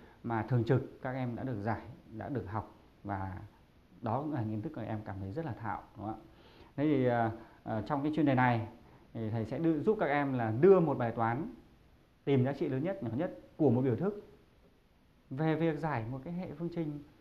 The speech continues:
thông thường, tức là đi tìm một điều kiện của tham số để cho một cái hệ quen thuộc như là hệ đẳng cấp,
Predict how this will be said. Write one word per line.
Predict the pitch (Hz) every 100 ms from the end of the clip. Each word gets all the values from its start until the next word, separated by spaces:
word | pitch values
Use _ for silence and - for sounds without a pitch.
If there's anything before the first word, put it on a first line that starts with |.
| _
thông | - 180
thường, | 165 160 135 127 - - - _ -
tức | 190
là | 156
đi | 165
tìm | 170 165 151 147
một |
điều | 139 135
kiện | 151 120
của | 110
tham | 156 156
số | 151 143 202 -
để | 101
cho | 120 147
một | 135
cái | 135
hệ | 151 160 101 - - - - _ _
quen | 170 165
thuộc | 151 135 -
như | 151 151
là | 135 117
hệ | 113 123 -
đẳng | 110 95
cấp, | 190